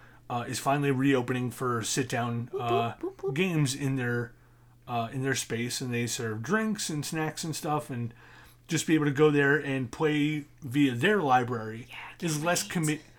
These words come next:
Speaker 1: Yeah, that way, we, like, we can find out more stuff that we don't have in our collection that we wanna play, but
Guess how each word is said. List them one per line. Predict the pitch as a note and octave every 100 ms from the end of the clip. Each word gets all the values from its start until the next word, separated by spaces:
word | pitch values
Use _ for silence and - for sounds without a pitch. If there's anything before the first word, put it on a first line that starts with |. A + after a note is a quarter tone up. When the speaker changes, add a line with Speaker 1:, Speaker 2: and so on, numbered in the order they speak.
| - - - - -
Speaker 1:
Yeah, | B3 - F3 E3+ F3
that | F#3
way, | F#3+
we, | F3+ F3+
like, | D#3+ C3+
we | D3+
can | F#3
find | F3 F3 E3
out | D#3+ D3+
more | D#3 D3+
stuff | - D3 -
that | C3 A#2+
we | C3+ F#3+
don't | G3+ D#3+
have | D#3
in | D3
our | C3+
collection | C3+ C3+ B2 C#3+
that | C3
we | B2
wanna | B2+ D#3+ D3+
play, | - B2+ B2
but | A#2+ A#2+